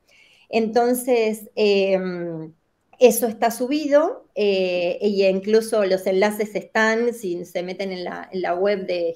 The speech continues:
Geobin, esos enlaces están porque son lo que se muestran en el mapa,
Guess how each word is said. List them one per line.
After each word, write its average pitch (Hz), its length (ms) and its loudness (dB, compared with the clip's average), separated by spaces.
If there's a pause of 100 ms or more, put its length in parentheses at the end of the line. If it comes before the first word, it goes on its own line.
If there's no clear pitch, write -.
Geobin, 226 560 0
esos 208 320 -8
enlaces 185 420 -4
están 320 380 0
porque 208 240 -2
son 220 240 2
lo 214 120 2
que 185 100 -8
se 190 140 -6
muestran 202 440 -4
en 180 120 -8
el 180 160 -6
mapa, 247 540 0